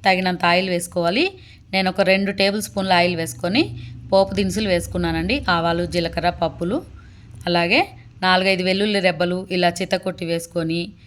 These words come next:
కొద్దిగా కరివేపాకు రెబ్బలు వేసుకుందాము. ఒక రెండు రెబ్బలు వేసుకున్నట్టయితే మనకు పచ్చడి గుమగుమలాడుతుందండి. అలాగే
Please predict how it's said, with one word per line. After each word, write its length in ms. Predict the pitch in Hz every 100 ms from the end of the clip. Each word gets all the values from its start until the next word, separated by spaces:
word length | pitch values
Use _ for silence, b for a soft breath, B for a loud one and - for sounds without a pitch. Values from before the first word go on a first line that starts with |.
| b b -
కొద్దిగా 320 | 190 170 190 190
కరివేపాకు 480 | 180 190 190 175 175
రెబ్బలు 220 | 170 165 160
వేసుకుందాము. 520 | 160 - 170 156 202 320 - _ -
ఒక 80 | 175 180
రెండు 180 | 180 180 175
రెబ్బలు 220 | 165 190 180
వేసుకున్నట్టయితే 680 | 175 180 170 175 170 247 349 - b b b -
మనకు 200 | 180 160
పచ్చడి 320 | 180 180 202 175
గుమగుమలాడుతుందండి. 960 | 185 185 185 170 165 - 170 160 170 330 381 b b b - 180
అలాగే 300 | 180 175